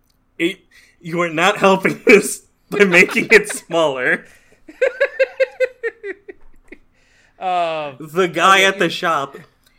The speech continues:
Speaker 1: hates my face, wishes I would go away. <laughs>
Speaker 2: D-, oh, okay, that doesn't sound like you're not doing your job that well, 'cause you, I can't believe you and, and merch guy,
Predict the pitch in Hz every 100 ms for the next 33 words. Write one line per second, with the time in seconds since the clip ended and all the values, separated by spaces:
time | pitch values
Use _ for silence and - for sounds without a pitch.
0 | _ _ - 170 220 - 170 165 - 147
1 | 113 123 - - - _ _ _ _ _
2 | _ - 147 156 175 185 170 165 160 139
3 | 151 143 131 127 - - 156 - - _
4 | _ _ _ _ _ _ _ _ _ 185
5 | - 208 196 196 _ _ _ _ _ 214
6 | 214 196 196 180 202 190 196 190 208 190
7 | 190 190 185 180 180 170 196 180 170 165
8 | 143 180 214 165 151 123 123 127 147 147
9 | 147 123 - _ _ _ _ 143 156 214
10 | 202 175 175 226 220 202 190 143 208 196
11 | 170 165 - 175 160 151 - - _ -
12 | 170 165 147 147 180 - - 170